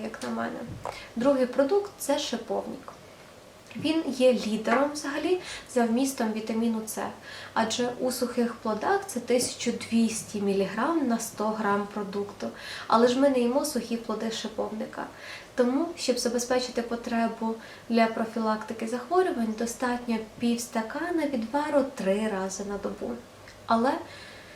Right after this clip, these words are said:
взагалі не піддаємо шиповник високих температурам, тому що вітамін С дуже руйнується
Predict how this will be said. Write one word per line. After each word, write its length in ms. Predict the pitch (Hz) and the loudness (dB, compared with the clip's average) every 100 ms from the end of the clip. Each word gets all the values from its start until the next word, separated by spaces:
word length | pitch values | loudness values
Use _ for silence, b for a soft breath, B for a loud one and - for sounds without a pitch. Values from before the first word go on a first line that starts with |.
| B - | B -2
взагалі 540 | 240 240 262 302 320 - | 2 2 2 2 2 2
не 380 | 240 269 269 277 - | 2 4 6 4 0
піддаємо 580 | 254 254 247 262 220 214 | 0 2 4 2 2 -2
шиповник 640 | - 220 294 359 311 247 | -6 -2 0 2 2 2
високих 520 | 214 208 247 254 233 - | 0 0 2 2 0 -4
температурам, 720 | - 226 220 226 220 226 196 185 - | 0 2 2 0 0 0 0 -2 -4
тому 240 | 214 226 | -2 -2
що 280 | 226 - 226 220 - | -2 0 0 0 -2
вітамін 460 | 226 226 220 220 220 | -2 2 4 4 2
С 220 | - 294 | -2 -2
дуже 400 | 247 233 240 202 | 0 2 2 2
руйнується 600 | 196 202 247 330 330 - | 0 2 2 2 0 -4